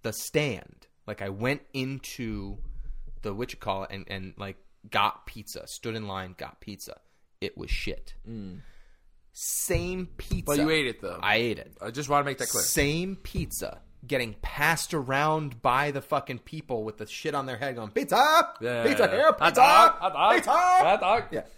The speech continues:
Speaker 1: Hot dog! Hot dog!
Speaker 2: Right.
Speaker 1: Hot dog! I got that
Speaker 2: I gotta
Speaker 1: pizza.
Speaker 2: send you a funny video after this.
Speaker 1: I
Speaker 2: Just
Speaker 1: got that
Speaker 2: reminded me of
Speaker 1: pizza. That pizza was delicious.
Speaker 2: Yeah.
Speaker 1: Same pizza
Speaker 2: Mm.
Speaker 1: from the same place
Speaker 2: Interesting.
Speaker 1: in the same stadium.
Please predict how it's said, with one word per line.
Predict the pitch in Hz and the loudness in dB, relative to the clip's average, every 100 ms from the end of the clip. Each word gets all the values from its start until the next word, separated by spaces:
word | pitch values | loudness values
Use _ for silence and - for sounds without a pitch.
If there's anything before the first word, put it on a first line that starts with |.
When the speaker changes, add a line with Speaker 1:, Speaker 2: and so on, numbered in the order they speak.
| - - - - - | -20 -20 -20 -20 2
Speaker 1:
Hot | - | 4
dog! | 240 262 - - | 6 4 2 0
Hot | 240 | 2
dog! | 254 233 | 2 0
Speaker 2:
Right. | 151 160 - | -2 -6 -4
Speaker 1:
Hot | - 254 | -2 0
dog! | 277 - - _ _ - | 0 -2 -10 _ _ -8
I | 123 | 0
got | 165 170 | 2 4
that | 165 | 6
Speaker 2:
I | 160 | 6
gotta | 143 | 4
Speaker 1:
pizza. | 165 | 4
Speaker 2:
send | 139 | 6
you | 247 | 4
a | |
funny | 254 120 | 4 -2
video | 104 104 98 | -2 -4 -4
after | 92 - | -4 -8
this. | 87 85 | -10 -8
Speaker 1:
I | 98 98 | -4 -2
Speaker 2:
Just | 120 | 2
Speaker 1:
got | 143 160 | 2 4
that | 170 160 | 2 0
Speaker 2:
reminded | - | 0
me | 160 | -2
of | |
Speaker 1:
pizza. | 180 202 240 - - _ _ - - - | -2 -4 -6 -16 -20 _ _ -20 -20 -2
That | 151 160 | 0 2
pizza | 160 147 143 | 0 -2 -4
was | 131 | -6
delicious. | 143 156 - - - - | -4 -4 -4 -12 -16 -12
Speaker 2:
Yeah. | 117 98 98 | -8 -6 -4
Speaker 1:
Same | - - 156 185 | -2 -2 -2 -4
pizza | - 139 - - 107 | -8 -8 -8 -8 -8
Speaker 2:
Mm. | 120 110 - | -10 -12 -14
Speaker 1:
from | - 135 104 | -10 -8 -6
the | |
same | - - 139 156 180 | -8 -6 -4 -4 -8
place | - 120 107 | -6 -6 -6
Speaker 2:
Interesting. | 113 110 104 101 104 | -8 -10 -10 -8 -6
Speaker 1:
in | 110 | -6
the | |
same | - - 147 160 | -6 -2 -2 -2
stadium. | 175 - 143 117 107 | -6 -4 -2 -2 -4